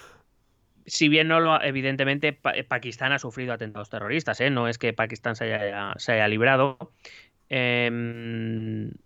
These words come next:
y además, como te digo, porque Pakistán tiene relaciones muy profundas con China y probablemente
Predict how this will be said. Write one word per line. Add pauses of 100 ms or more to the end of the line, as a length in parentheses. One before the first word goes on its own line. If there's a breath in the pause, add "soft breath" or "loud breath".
(160)
y
además, (420)
como
te
digo,
porque
Pakistán
tiene
relaciones
muy
profundas
con
China
y
probablemente